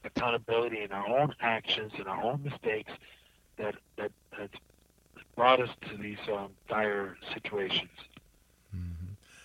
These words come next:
Speaker 2: And I, what I, what I like about your situation is that you see, you see now. I don't know,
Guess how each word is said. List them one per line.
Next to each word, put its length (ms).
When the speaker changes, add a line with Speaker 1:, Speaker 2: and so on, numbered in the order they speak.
Speaker 2:
And 160
I, 160
what 180
I, 140
what 240
I 60
like 260
about 280
your 180
situation 680
is 140
that 220
you 280
see, 400
you 220
see 340
now. 260
I 100
don't 200
know, 500